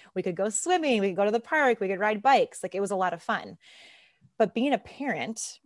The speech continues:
means that it's not just from eight to five, it's twenty-four seven. Like, you're always on as a parent.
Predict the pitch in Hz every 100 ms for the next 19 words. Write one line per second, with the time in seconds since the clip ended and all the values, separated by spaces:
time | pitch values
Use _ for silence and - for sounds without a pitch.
0 | _ _ 208 220 214 214 202 214 220 -
1 | 220 - 196 202 202 196 - 196 117 220
2 | - - _ _ _ _ _ _ 220 208
3 | - - _ - 247 208 202 180 180 -
4 | - 196 - 190 220 - 202 202 - 180
5 | 165 165 185 147 95 226